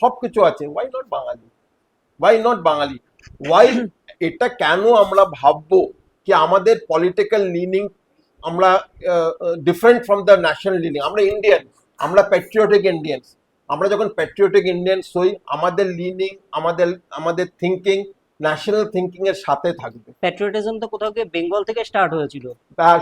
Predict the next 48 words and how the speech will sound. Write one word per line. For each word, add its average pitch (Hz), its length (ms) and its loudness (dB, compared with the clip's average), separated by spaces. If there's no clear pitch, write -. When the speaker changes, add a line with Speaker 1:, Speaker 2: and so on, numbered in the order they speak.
Speaker 1:
শুরু 226 200 6
হয়েছে 226 220 10
এখান 208 240 0
থেকে, 151 280 -10
সেই 202 120 2
রক্ত 190 340 4
আমাদের 220 240 2
কাছে 202 240 4
আছে। 147 320 2
I 220 80 0
don't 285 380 -6
think, 190 140 0
I - 20 -4
don't 240 260 0
think 196 260 -2
যদি 190 200 -2
পলিটিক্যাল 185 500 -2
উইল 185 260 -4
থাকে 208 320 2
আর, 165 160 8
um, - 800 -6
there 156 260 -4
is 170 60 -4
no 208 160 0
reason 190 300 -6
to 247 60 -16
not 220 200 4
having 185 220 0
a, 175 100 2
a 143 100 -12
Bengal 156 300 2
regiment। 143 360 -8
হ্যাঁ, 247 120 -2
তুমি 240 220 -4
এক্সপেরিমেন্ট 254 540 -6
শুরু 190 220 2
করো, 131 300 -2
have 175 140 0
a 226 80 -2
Bengal 185 280 2
regiment 190 340 -2
with 190 140 0
the 170 100 -2
name 208 300 -4
Bengal 175 320 -4
regiment। 151 320 -16
কিছু 247 280 -6
ক-, - 220 -8